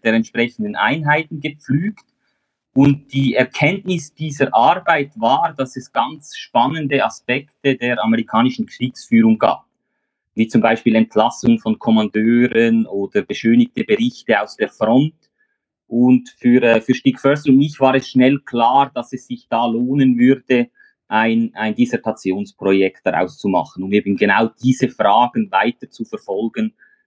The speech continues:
ähm, in, in einem breiter, in einem breiter aufgestellten Feld. Und das, der zweite Punkt war, dass ich während meiner Masterarbeit die, äh, das Buch von Martin van Creveld gelesen habe, Fighting Power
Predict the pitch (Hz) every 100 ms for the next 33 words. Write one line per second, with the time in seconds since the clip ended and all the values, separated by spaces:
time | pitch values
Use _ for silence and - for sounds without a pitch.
0 | _ 98 107 104 101 - _ 104 101 95
1 | 98 98 95 101 92 - 98 113 117 _
2 | 113 - 113 104 110 104 - 104 113 -
3 | - 92 104 _ 104 - 98 95 _ 85
4 | - 87 - _ _ _ _ _ _ _
5 | _ _ 120 123 127 - 127 - - -
6 | 135 123 131 151 196 - - 196 - 165
7 | 160 151 147 147 139 131 131 127 127 170
8 | - 107 - 139 160 165 156 160 160 _
9 | - 135 143 127 107 101 117 127 - 151
10 | 170 - 131 127 139 143 127 123 117 -
11 | 123 139 143 123 110 - 117 120 120 127
12 | 110 101 - - 107 120 - 113 - 107
13 | 104 113 92